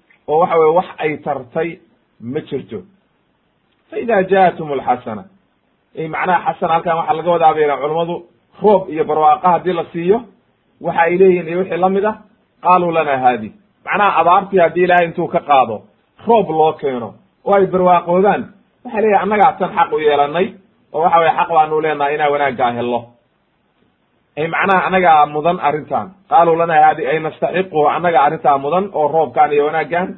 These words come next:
waa waxaan xaq ula yeelannay. "Wa in tusibhum sayyi'atun yatayyaru bimuusa wa man maca." Hadday dhibaato ku dhacdo, ay macnaha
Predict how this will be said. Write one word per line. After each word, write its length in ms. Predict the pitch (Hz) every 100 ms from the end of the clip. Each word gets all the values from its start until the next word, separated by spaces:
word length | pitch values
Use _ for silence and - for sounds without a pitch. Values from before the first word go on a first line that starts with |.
| - -
waa 80 | 220
waxaan 220 | 220 202
xaq 180 | 202 208
ula 120 | 190
yeelannay. 400 | 160 123 117 107 92 _ _ _ _ _ _ _ _ _ _ _ _ _ _ _ _ _ _ -
"Wa 160 | 175 196
in 160 | 269
tusibhum 520 | 247 208 220 240 220 185
sayyi'atun 720 | 196 185 214 185 - 185 190 - _ _ _ _ -
yatayyaru 760 | 151 156 170 170 165 156 147
bimuusa 480 | 143 139 139 123 135 127
wa 160 | 123
man 140 | 120 117
maca." 360 | 131 143 120 - _ _
Hadday 340 | - 160 220 202
dhibaato 420 | 185 180 190 160
ku 100 | 156
dhacdo, 300 | 135 117 127 123 _ _ _
ay 140 | 160 165
macnaha 600 | 160 151 190 180 175